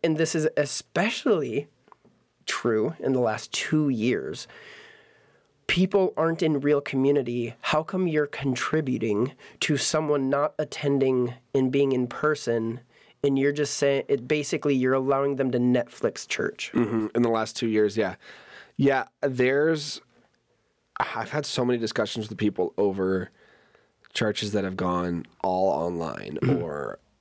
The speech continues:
Speaker 2: still offering online services or,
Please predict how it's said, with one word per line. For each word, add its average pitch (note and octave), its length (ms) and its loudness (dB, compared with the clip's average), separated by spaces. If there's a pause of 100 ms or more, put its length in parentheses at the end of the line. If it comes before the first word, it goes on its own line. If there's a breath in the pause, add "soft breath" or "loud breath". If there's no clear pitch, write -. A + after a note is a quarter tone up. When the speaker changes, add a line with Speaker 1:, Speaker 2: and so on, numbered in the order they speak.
(160)
Speaker 2:
still G#2+ 720 0 (560)
offering G#2+ 480 0
online G2+ 460 0
services D#2 800 -4
or, F2 540 -2